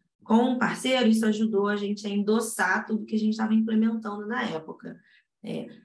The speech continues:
além de dividir a carga, né? Porque não, não é simples, como eu disse, a gente teve que fazer bastante coisa. É, a única lição aprendida que eu tiro de tudo isso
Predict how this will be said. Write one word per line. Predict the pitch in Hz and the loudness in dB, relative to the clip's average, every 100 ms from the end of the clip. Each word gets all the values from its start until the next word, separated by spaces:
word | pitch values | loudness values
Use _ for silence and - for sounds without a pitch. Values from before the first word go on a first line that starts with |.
| - | -2
além | 196 196 226 | 2 4 4
de | 240 | 4
dividir | 233 220 190 | 2 2 2
a | 214 | 2
carga, | 214 185 180 170 170 | 2 0 0 -2 -4
né? | 170 180 | -4 -4
Porque | 190 190 208 | -4 0 4
não, | 202 208 214 180 | 6 4 2 -2
não | 196 | 0
é | 196 220 | 2 2
simples, | 185 175 175 175 | -2 -10 -10 -12
como | 175 175 | -8 -6
eu | 170 | -4
disse, | 165 160 - - - - | -2 -4 -6 -10 -8 -6
a | |
gente | 160 160 - | -6 -6 -6
teve | 170 | -6
que | - | -2
fazer | 170 170 | -2 0
bastante | 170 175 180 - | 0 0 0 0
coisa. | 180 147 139 143 - _ _ _ _ - | 2 2 2 0 -4 _ _ _ _ -2
É, | 156 156 | 0 2
a | - 202 | 4 4
única | 254 277 | 4 4
lição | 254 247 226 | 2 2 4
aprendida | 220 208 208 208 | 6 6 4 2
que | 214 | 2
eu | 196 | 2
tiro | - 208 208 | 2 2 2
de | - | 0
tudo | 208 196 202 | 0 2 2
isso | 233 262 - 196 | 2 0 -2 -2